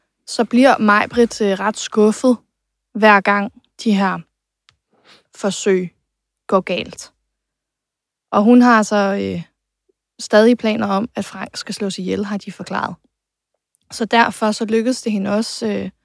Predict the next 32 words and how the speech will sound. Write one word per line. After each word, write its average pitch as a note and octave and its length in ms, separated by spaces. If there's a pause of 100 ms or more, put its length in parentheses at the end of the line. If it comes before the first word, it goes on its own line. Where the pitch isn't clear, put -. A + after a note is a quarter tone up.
(800)
efter A3 300
det G3+ 140
her. F#3 360 (1800)
Nej, - 160
hun B3 120
har C4 80
stadig C4+ 260
planer B3 260
om, G#3 220
at G#3 100
han G3+ 260
skal F#3+ 260
slås G3 300
ihjel. F3+ 240 (560)
Så - 140
da A3 140
de B3+ 200
den A#3+ 380
trettende A#3+ 560
juli B3+ 300
har A3+ 140
været G3+ 140
ude G#3+ 180
på G3 260
kæresteparrets G3 540
adresse, G#3+ 580
og G3 120
det G3+ 120
blaks G#3 300
er A3 60
blevet G3+ 280
til F#3 280